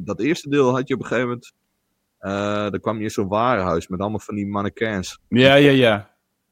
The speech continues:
Speaker 1: Dat, eh, dat, dat je je omdraait, dat er ineens allemaal van die poppen achter je
Speaker 2: Ja.
Speaker 1: staan. Dat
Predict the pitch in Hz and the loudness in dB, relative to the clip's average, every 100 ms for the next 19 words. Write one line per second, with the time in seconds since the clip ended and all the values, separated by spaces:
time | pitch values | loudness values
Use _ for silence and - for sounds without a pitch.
0 | _ - 87 87 104 98 98 95 95 76 | _ -12 -8 -4 0 0 0 -2 -4 -6
1 | 95 101 101 110 101 98 104 95 98 98 | -8 -2 0 0 0 0 0 -2 -6 -4
2 | 101 98 101 101 - 92 - 110 101 82 | -4 -4 -4 -4 -6 -8 -2 -2 -2 -6
3 | 67 - 110 113 107 71 - | -8 -8 -4 -2 -4 -6 -14